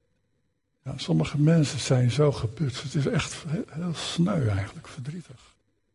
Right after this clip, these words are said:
Maar dan wil God vanmorgen bij jou beginnen om de relatie met jou te herstellen. Te laten zien hoe,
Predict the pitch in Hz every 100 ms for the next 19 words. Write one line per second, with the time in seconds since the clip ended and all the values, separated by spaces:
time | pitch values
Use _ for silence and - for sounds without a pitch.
0 | _ _ _ _ _ _ _ _ _ 131
1 | 131 139 90 170 170 - 143 135 151 165
2 | - 135 127 135 147 139 - 151 151 185
3 | - - - _ _ _ _ _ _ 120
4 | 113 120 127 123 131 113 120 123 123 127
5 | 117 - 123 123 143 - - - - _
6 | _ _ _ 139 120 120 - - 135 120
7 | 127 127